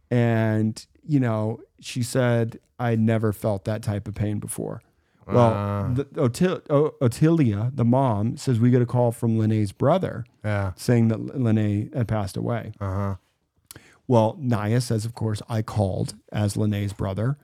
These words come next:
Speaker 2: Right.
Speaker 1: I felt like the worst person in the entire world."
Speaker 2: Uh-huh.
Speaker 1: But I'm telling you, in that time frame and where my mind was, I didn't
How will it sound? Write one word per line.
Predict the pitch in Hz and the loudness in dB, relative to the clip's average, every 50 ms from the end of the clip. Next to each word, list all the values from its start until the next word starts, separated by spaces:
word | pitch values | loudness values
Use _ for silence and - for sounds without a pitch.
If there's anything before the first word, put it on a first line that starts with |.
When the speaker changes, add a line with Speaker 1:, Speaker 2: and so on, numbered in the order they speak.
| _ - | _ -8
Speaker 2:
Right. | - 104 101 101 107 110 113 | -6 -4 -4 -4 -4 -2 2
Speaker 1:
I | 117 113 | 2 2
felt | - - - 127 123 | 2 2 0 0 2
like | 135 120 110 - | 2 0 0 0
the | 117 | 0
worst | 117 110 113 113 120 123 120 - | 0 2 4 4 4 2 0 0
person | - - 120 120 110 - 117 113 | -2 0 0 0 0 0 0 2
in | 107 107 | 2 2
the | 110 110 | 2 2
entire | 110 107 - 107 104 110 120 | 0 0 0 -2 0 2 4
world." | 135 147 135 113 104 110 127 139 - - | 4 4 4 2 2 0 -2 -4 -6 -8
Speaker 2:
Uh-huh. | - 95 87 90 90 90 90 - - | -8 -8 -6 -6 -8 -10 -10 -4 0
Speaker 1:
But | 127 123 | 2 4
I'm | 117 117 | 4 4
telling | 107 - 139 139 143 151 151 143 | 2 2 2 2 4 4 6 6
you, | 135 127 123 123 123 | 6 6 4 2 0
in | 131 113 113 | 0 2 2
that | 117 127 151 - | 2 0 -2 -6
time | - - 143 147 147 147 135 | -6 -4 -2 0 2 2 2
frame | 123 - 117 113 110 110 | 0 0 0 0 0 0
and | 107 107 | 0 0
where | 110 110 117 | 0 0 0
my | 120 120 120 | 2 2 2
mind | 123 127 131 143 151 143 123 110 | 2 2 2 2 2 2 2 0
was, | 104 95 92 95 110 - - - _ _ _ _ _ _ _ _ _ - | 0 -2 -4 -6 -8 -10 -12 -16 _ _ _ _ _ _ _ _ _ 2
I | 117 117 113 101 _ _ _ _ _ _ _ _ - | 4 4 2 2 _ _ _ _ _ _ _ _ 4
didn't | - 175 180 190 202 - | 6 6 6 6 2 0